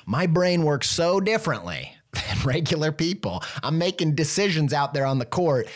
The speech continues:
that nobody makes, and therefore, I often surprise people, and it causes my dad's best friend to call me Stealth Man. <laughs> He's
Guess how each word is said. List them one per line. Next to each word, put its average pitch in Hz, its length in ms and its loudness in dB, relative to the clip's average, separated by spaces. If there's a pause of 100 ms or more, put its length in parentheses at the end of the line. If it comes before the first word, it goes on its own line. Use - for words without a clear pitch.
(120)
that 135 140 -4
nobody 165 340 2
makes, 151 440 0
and 139 200 0
therefore, 143 680 0 (200)
I 160 140 0
often 214 360 2
surprise 185 480 0
people, 117 380 -2
and 117 80 -2
it 120 80 -8
causes 165 460 0
my 135 460 -2 (580)
dad's 165 520 0
best 147 320 0
friend 143 500 -2
to 120 540 -2
call 139 240 -2
me 127 180 0
Stealth 160 520 -2
Man. 98 500 -4 (260)
<laughs> - 260 -8
He's 156 220 0